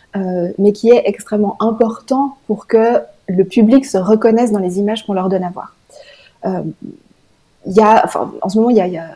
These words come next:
pas en ce moment, mais depuis un certain temps, il y a quand même beaucoup d'études, en fait, qui, qui réfléchissent à ces questions et qui, qui sondent le, le public. Et puis,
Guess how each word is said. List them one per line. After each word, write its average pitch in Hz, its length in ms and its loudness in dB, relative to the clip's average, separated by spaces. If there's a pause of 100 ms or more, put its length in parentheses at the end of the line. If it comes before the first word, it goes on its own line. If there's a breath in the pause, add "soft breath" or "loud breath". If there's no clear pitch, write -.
(320)
pas 160 80 -12
en 170 80 -10
ce - 120 -14
moment, 226 200 -6
mais 180 100 -6
depuis 175 300 -8
un 175 100 -8
certain 175 260 -10
temps, 226 140 -6
il 220 80 0
y - 20 0
a 170 60 -4
quand 190 100 -12
même 190 140 -4
beaucoup 196 260 0
d'études, 190 460 2
en 170 80 -6
fait, 170 260 -8
qui, - 380 -8
qui - 140 -12
réfléchissent 196 480 -8
à - 20 -8
ces 180 140 -14
questions 262 340 -10
et 170 120 -4
qui, 170 420 -10
qui 185 100 -8
sondent 220 460 0
le, 170 260 -8
le 175 80 -6
public. - 420 -6 (600 loud breath)
Et 190 100 -2
puis, 226 120 2